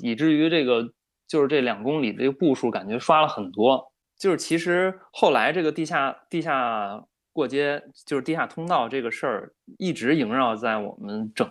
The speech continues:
个三，三天半的这个行程里面儿。就是这个，无论你去哪儿，都是各种那个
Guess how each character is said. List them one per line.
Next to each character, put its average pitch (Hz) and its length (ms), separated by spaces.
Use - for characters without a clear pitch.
个 120 320
三， 120 320
三 127 180
天 131 180
半 120 220
的 95 80
这 104 160
个 101 180
行 104 240
程 101 220
里 98 80
面 - 80
儿。 101 140
就 156 100
是 139 80
这 156 180
个， 110 240
无 117 220
论 196 180
你 110 120
去 - 200
哪 127 100
儿， - 280
都 165 180
是 151 60
各 151 160
种 113 280
那 117 160
个 98 380